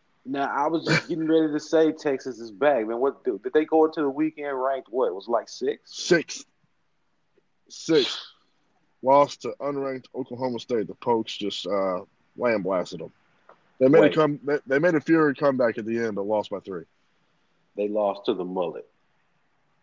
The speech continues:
Speaker 2: He, he cut the mullet off.
Speaker 1: He cut
Speaker 2: Maybe
Speaker 1: it.
Speaker 2: that, he cut it off at the, uh, beginning of the season. He had the mullet last year.
Speaker 1: Dude, he's
Speaker 2: Uh,
Speaker 1: grown,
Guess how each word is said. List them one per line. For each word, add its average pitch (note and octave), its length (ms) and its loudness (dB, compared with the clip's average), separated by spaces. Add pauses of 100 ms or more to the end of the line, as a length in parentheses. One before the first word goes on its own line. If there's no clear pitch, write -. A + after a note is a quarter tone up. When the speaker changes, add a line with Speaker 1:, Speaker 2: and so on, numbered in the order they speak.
(340)
Speaker 2:
He, G3+ 240 6
he D#3 140 -2
cut D#3 200 0
the C#3 80 0
mullet A#2 220 0
off. A2 300 -4 (520)
Speaker 1:
He D#3 120 -6
cut - 280 2
Speaker 2:
Maybe D#3+ 100 10
Speaker 1:
it. B2 40 8
Speaker 2:
that, - 120 2 (540)
he F2+ 140 -18
cut D#3 120 0
it C#3 60 0
off D3 220 4
at A2+ 100 -2
the, A2 300 -10
uh, A2+ 100 0
beginning A2+ 280 -2
of A2 40 -4
the G#2 60 -6
season. A2+ 160 -6
He A2 100 0
had C#3 160 4
the B2+ 60 2
mullet C3 260 6
last A#2 340 -4
year. F#2 180 -12 (640)
Speaker 1:
Dude, C3+ 300 4
he's F#3+ 160 2
Speaker 2:
Uh, - 20 -6
Speaker 1:
grown, D3+ 400 4